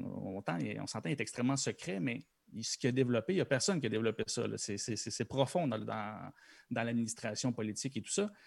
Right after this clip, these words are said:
Et là, il va arriver puis il va aller public. Ben, il veut clairement aller chercher de l'argent, parce que quand tu vas en bourse, c'est pour ça, c'est pour aller chercher un budget supplémentaire. Et là, il va vouloir aller amener sa technologie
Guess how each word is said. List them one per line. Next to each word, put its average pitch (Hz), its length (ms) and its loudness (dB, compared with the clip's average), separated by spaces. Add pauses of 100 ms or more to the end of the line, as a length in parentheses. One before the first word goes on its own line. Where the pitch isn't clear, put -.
(340)
Et 117 80 2
là, 175 80 8
il 190 100 6
va 135 100 8
arriver 135 240 6
puis 196 120 0
il 131 40 6
va 131 100 6
aller 147 140 6
public. 156 520 2
Ben, 127 140 0
il 120 120 4
veut 135 80 4
clairement 180 440 2
aller 151 160 0
chercher 165 360 -2
de 131 100 0
l'argent, 113 440 0 (200)
parce - 140 -12
que - 60 -18
quand 113 60 -4
tu - 100 -8
vas 117 80 0
en 113 100 0
bourse, 139 340 -4
c'est - 80 -2
pour 107 140 -6
ça, - 100 -6
c'est - 80 -8
pour 107 100 -4
aller 104 100 -6
chercher - 300 -2
un 127 60 4
budget 123 360 0
supplémentaire. 113 600 0 (300)
Et 120 120 4
là, 214 180 10
il 208 80 6
va 131 120 2
vouloir 123 260 4
aller 131 180 4
amener 127 180 4
sa - 120 2
technologie 117 600 0